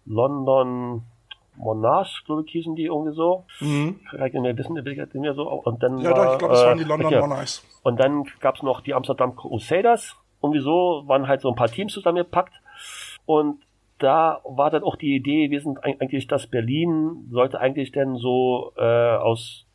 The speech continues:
Speaker 1: den Teams Adler, Rebels und Bears damals so die besten Spieler zusammen in ein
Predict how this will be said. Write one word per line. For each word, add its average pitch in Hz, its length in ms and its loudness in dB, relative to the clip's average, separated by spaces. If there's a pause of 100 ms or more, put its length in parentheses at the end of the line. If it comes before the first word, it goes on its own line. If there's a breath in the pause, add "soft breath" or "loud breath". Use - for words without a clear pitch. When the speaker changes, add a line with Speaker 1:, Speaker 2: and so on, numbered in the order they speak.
Speaker 1:
den 113 280 -2
Teams 170 400 -6
Adler, 135 640 2
Rebels 139 520 2
und 113 200 -4
Bears 143 480 0
damals 139 420 2 (520 loud breath)
so 123 300 0
die 117 580 0 (260 loud breath)
besten 127 300 -2
Spieler 120 420 0
zusammen 101 560 -2 (280)
in 104 180 -2
ein 113 540 -2